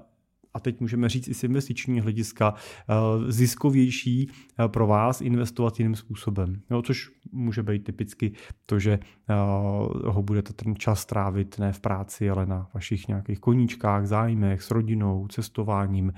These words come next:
čtením, eh, prací na zahradě. To je vlastně úplně jedno, je to na, na tom, co vás baví. Samozřejmě tady musíme vzít v potaz i tu, eh, variantu, že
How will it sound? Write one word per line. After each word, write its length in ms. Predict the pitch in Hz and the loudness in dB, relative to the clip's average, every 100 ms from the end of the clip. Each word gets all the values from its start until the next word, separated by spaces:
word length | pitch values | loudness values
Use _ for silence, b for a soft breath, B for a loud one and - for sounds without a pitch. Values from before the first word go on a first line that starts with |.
| B B | B B
čtením, 640 | - 127 123 117 101 101 101 B B B - | -4 2 4 4 6 4 2 B B B 0
eh, 60 | 104 101 | 2 2
prací 380 | 101 117 117 147 | 2 2 4 4
na 120 | 123 | 6
zahradě. 640 | 117 120 113 110 107 104 - 151 131 | 6 6 4 2 2 0 -4 -6 -4
To 120 | - 127 | 4 6
je 80 | |
vlastně 340 | 117 113 - 107 | 6 4 2 0
úplně 360 | 101 107 104 | 2 2 4
jedno, 220 | 101 98 92 | 2 2 0
je 60 | |
to 120 | 90 | 0
na, 100 | 101 98 101 - | -2 -2 -4 -4
na 100 | 98 | -4
tom, 160 | 104 | -4
co 120 | - | -2
vás 220 | 101 95 95 | 0 0 2
baví. 320 | 95 87 85 B B B | 0 0 -4 B B B
Samozřejmě 400 | 151 160 170 151 | 2 4 4 4
tady 300 | - 139 110 - | 6 6 4 0
musíme 260 | 123 - 131 | -4 0 2
vzít 180 | 120 117 | 2 0
v 40 | |
potaz 360 | 117 113 113 - | -2 0 -2 -4
i 80 | 120 | -6
tu, 240 | 117 107 98 - | -2 -2 -2 -6
eh, 240 | 117 117 | -4 -2
variantu, 480 | 110 113 113 110 117 | 0 0 0 -2 -2
že 420 | 110 107 101 98 | 0 2 0 -2